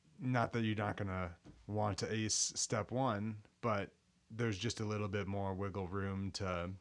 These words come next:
doesn't really matter what your score is as long as you pass it. So you might as well spend some time learning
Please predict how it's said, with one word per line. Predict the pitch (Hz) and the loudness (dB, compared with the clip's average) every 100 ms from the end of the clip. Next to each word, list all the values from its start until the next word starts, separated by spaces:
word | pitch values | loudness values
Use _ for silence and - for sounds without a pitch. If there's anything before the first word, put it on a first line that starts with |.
| - _ _ - _ - - | -14 _ _ -20 _ -20 -6
doesn't | 107 98 87 | -2 0 -2
really | 101 98 | -2 -2
matter | 101 101 98 | 0 0 0
what | 92 | -2
your | 87 | -6
score | - 104 101 85 | -6 -2 -2 -2
is | 95 | -4
as | 92 | -6
long | 98 95 | -4 -2
as | 92 | -4
you | 90 | -6
pass | 117 107 95 95 | -2 0 0 -4
it. | 87 | -6
So | - | -4
you | 92 | -4
might | 92 95 | -2 -2
as | 92 90 | -4 -4
well | 92 | -6
spend | - 92 90 | -4 -6 -6
some | 92 | -6
time | 95 95 92 | -4 -2 -2
learning | 92 90 90 | -2 -4 -4